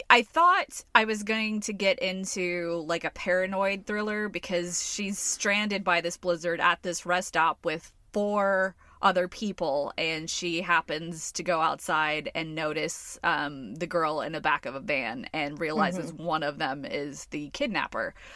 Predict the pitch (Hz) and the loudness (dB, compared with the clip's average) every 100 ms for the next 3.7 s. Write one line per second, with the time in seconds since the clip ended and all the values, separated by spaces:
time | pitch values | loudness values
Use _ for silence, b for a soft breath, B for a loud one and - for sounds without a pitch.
0 | B B B 185 175 170 165 - 196 202 | B B B 4 4 2 0 2 2 8
1 | 254 311 240 233 214 180 180 180 190 175 | 8 8 2 -4 -4 -2 -2 -2 -2 -2
2 | 170 175 170 160 - 175 165 226 185 175 | -2 -4 -4 -6 -2 -2 2 2 4 2
3 | 170 165 285 285 151 - | 0 2 2 2 0 -4